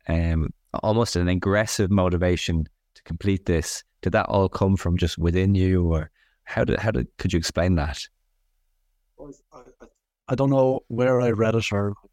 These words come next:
Speaker 2: remember just coming across that, like, you have to commit to a challenge long before you're able to necessarily do it. Um, and I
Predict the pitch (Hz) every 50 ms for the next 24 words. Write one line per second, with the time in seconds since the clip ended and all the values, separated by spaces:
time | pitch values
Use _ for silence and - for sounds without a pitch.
0 | _ _ - 113 113 110 110 98 101 - - - - - 107 107 107 104 101 104
1 | - - - 104 107 101 - - - 98 92 - - 92 - 92 90 98 98 -
2 | - 95 - - - 98 101 107 101 - - - 95 92 - - 95 98 98 95
3 | 95 95 90 - - 95 98 98 95 92 92 - - 98 95 95 92 92 92 -
4 | _ _ _ _ _ _ _ _ _ - 101 101 101 90 92 - - - 92 98
5 | 92 - - 98 87 - 101 95 90 90 90 92 90 90 - 104 104 104 98 90
6 | - - - _ _ _ _ _ _ _ _ _ _ _ _ _ - 92 92 92
7 | 90 87 92 87 87 87 - _ _ - - 92 90